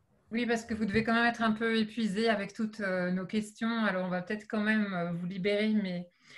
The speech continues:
moi, c'est pas vraiment une question, c'est, c'est juste une citation parce que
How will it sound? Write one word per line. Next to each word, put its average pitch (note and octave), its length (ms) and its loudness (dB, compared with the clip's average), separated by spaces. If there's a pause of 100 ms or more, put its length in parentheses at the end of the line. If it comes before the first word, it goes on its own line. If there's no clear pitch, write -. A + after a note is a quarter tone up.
(220)
moi, A#3 120 2
c'est B3 140 0
pas B3+ 140 6
vraiment A#3 240 4
une A#3 80 2
question, A#3+ 420 -2
c'est, A3 480 0
c'est G#3+ 240 0
juste C4+ 220 -2
une B3 100 4
citation B3 680 0
parce G#3 240 2
que G3+ 440 -2